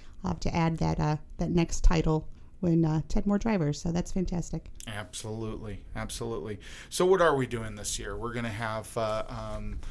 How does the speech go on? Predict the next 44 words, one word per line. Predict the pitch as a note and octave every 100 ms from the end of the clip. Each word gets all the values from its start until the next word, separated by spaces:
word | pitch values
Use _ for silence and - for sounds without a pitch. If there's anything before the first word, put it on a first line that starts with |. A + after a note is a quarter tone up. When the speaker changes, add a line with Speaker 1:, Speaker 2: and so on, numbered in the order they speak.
| - - - -
Speaker 2:
uh, | G#2+ G#2 G#2
four | - - B2 B2
Fleet | - B2+ C3
Elite | B2+ B2 B2
drivers, | B2+ A#2 A#2 A2 A2+ A2+ - A2+
uh, | G#2+ G#2+ G#2+ -
the, | A2 A2 A2 G#2+
the, | G#2+ G#2
the | A2+
top | - A#2 A2+ -
four. | - G#2 G#2+ G#2+ - - - - -
Uh, | G#2
the | G#2 A2
top | - A#2 A#2 A#2
will | A2
be, | G2+ G#2+ G#2 G#2 G#2 - -
um, | G#2+ G2+ G#2 G2+ -
driver | - G#2+ G2+ G#2+
of | G2
the | G2+
year. | G2 F#2 A2+ C3+
Speaker 1:
Yes. | F3+ - - - - - A2+
Speaker 2:
Okay. | - G#2 A#2 B2 - - - -
And | G2+
then | G#2
we've | F#2+
got | G#2+ -
three | A2+ A2+
others | A2 A2+ G#2+
following | A2+ G#2+ G#2+ G#2+
behind | G#2 G2+ A2
the | A2
driver | A2 G#2+ G#2
of | G#2+
the | F3
Speaker 1:
Mm-hmm. | F#3
Speaker 2:
year. | G#3+ G#3+ - - -
What | C3+
else | C#3+ C3+
do | B2
we | G#2+
have | F#2+ F2+
on | F#2 F2+
deck? | F2